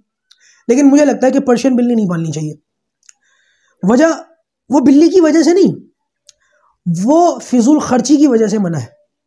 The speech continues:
क्योंकि पर्शियन बिल्ली आम बिल्ली से बहुत महंगी मिलती है, उसका मेंटेनेंस भी बहुत ज़्यादा है, तो लिहाजा जितना पैसा आप उस पर लगाएंगे, हज़ारों रुपए, लाख रुपए, उतने पैसे से आप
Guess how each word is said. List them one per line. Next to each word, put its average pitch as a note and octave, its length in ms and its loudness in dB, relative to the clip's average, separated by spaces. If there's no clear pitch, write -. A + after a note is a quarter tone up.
क्योंकि G3+ 200 -2
पर्शियन G#3+ 360 0
बिल्ली A#3 260 0
आम C#4 280 2
बिल्ली A#3+ 220 2
से B3 100 -2
बहुत G#3 200 -2
महंगी G3 220 -2
मिलती F3 260 -6
है, E3+ 140 -10
उसका C#4 220 -6
मेंटेनेंस A#3 480 0
भी C#4+ 100 2
बहुत A3 180 -2
ज़्यादा E3+ 200 -4
है, D#3+ 100 -12
तो C4+ 60 -2
लिहाजा C#4 440 0
जितना D4+ 340 0
पैसा C#4+ 260 -2
आप C#4 80 -2
उस C4 140 -6
पर C#4 80 0
लगाएंगे, A3 380 -2
हज़ारों F#3+ 420 -2
रुपए, F3 260 -6
लाख G#3+ 260 0
रुपए, F3+ 240 -2
उतने A#3 240 -2
पैसे A3 240 -4
से A#3+ 100 -4
आप A#3 180 -6